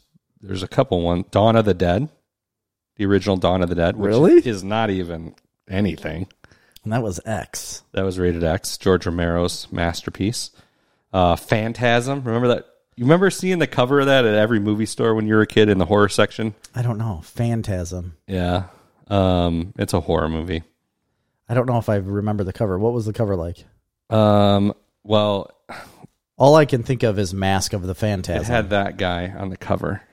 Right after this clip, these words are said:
Speaker 2: Oh, yeah. I don't remember
Speaker 1: I have no
Speaker 2: that.
Speaker 1: idea what it's about. Um, listen.
Speaker 2: I don't remember that.
Speaker 1: The Evil Dead.
Speaker 2: Was X?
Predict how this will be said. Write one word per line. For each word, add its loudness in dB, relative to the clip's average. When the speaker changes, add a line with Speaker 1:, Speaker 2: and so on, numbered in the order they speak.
Speaker 2:
Oh, 2
yeah. 0
I -20
don't -20
remember -20
Speaker 1:
I -20
have -18
no -10
Speaker 2:
that. -10
Speaker 1:
idea -10
what -10
it's -12
about. -12
Um, 0
listen. 0
Speaker 2:
I -6
don't -12
remember -18
that. -20
Speaker 1:
The 6
Evil 0
Dead. 0
Speaker 2:
Was 2
X? 0